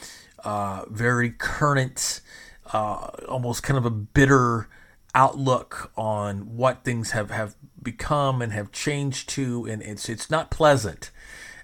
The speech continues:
Uh, it's, it's very dark, actually. Um, almost sarcastic in nature to say, like, "Welcome to America."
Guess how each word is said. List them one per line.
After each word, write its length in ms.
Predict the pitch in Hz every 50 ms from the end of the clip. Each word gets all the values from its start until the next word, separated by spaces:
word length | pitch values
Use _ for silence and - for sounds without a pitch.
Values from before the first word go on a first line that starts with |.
| - - -
Uh, 220 | 107 101 98 95
it's, 260 | 95 95 - - - -
it's 140 | 101 98
very 180 | - 123 127 131
dark, 380 | 127 110 131 127 131 123 117 -
actually. 480 | 92 87 - - - 101 80 78 76 - -
Um, 440 | - 117 117 110 104 98 92 85 87 - _ _ _ _ _ _ _ _ _ _ _ _ _ _ _ _ _ _ _ _ _ _ _ _ _ - -
almost 520 | - 120 120 123 127 123 113 - - -
sarcastic 680 | - - 139 127 131 - - 139 131 127 113 - - -
in 60 | 113
nature 340 | 110 113 117 107 - - 104
to 80 | 95 98
say, 320 | - - - 110 104 98
like, 260 | 98 95 92 - -
"Welcome 460 | - 98 95 104 113 - - 117 110 104
to 180 | - - 107
America." 540 | 101 101 107 113 113 110 110 - - 85 -